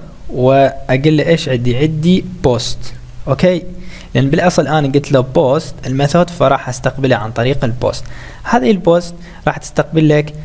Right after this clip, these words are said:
آه، من خلال يعني عبارة هي بالأساس جوت أون بيست، هي عبارة عن مصفوفات تاخذ لك key and value. فراح أقول له إيش عندي؟ عندي الأف نيم،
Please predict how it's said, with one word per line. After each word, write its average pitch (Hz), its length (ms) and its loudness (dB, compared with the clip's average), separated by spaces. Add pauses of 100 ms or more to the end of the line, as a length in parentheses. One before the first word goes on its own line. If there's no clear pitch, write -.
(180)
آه، 123 240 2
من 131 180 0
خلال 127 520 4
يعني 110 280 -2
عبارة 123 380 2
هي 120 320 2
بالأساس 131 600 0
جوت 127 220 2
أون 120 200 0
بيست، 170 320 0
هي 180 60 6
عبارة 180 320 4
عن 180 160 0
مصفوفات 180 560 0
تاخذ 143 240 0
لك 135 120 2 (100)
key 156 220 2
and 110 240 0
value. 104 300 -4 (720)
فراح 165 260 2
أقول 185 180 0
له 185 100 0
إيش 185 280 2
عندي؟ 143 300 2
عندي 156 480 2
الأف 180 560 0 (160)
نيم، 120 380 2